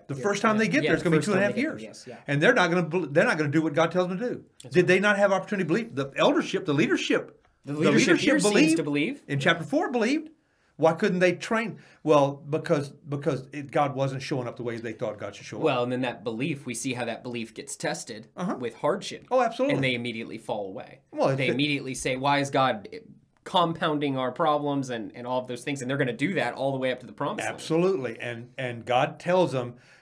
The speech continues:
Speaker 1: said, "We see you did not get to go in," because he's gonna wipe out a, the, a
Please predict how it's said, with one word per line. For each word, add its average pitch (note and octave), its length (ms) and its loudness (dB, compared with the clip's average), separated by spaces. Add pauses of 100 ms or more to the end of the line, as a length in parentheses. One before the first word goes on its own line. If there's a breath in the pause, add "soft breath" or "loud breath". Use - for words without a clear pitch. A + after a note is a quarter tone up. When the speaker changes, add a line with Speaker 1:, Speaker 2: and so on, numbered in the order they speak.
Speaker 1:
said, - 420 -2
"We B2 120 -2
see E3+ 220 -2
you D3+ 180 -2
did D3 280 -2
not D#3 280 -4
get D3 160 -4
to E3+ 60 -4
go D3+ 200 0
in," A2+ 180 -4
because B2 280 -2
he's C3 120 -6
gonna F3 220 0
wipe D3 400 0
out C#3+ 300 4
a, A#2+ 160 -2 (100)
the, A#2 180 -6 (220)
a A#2+ 120 -6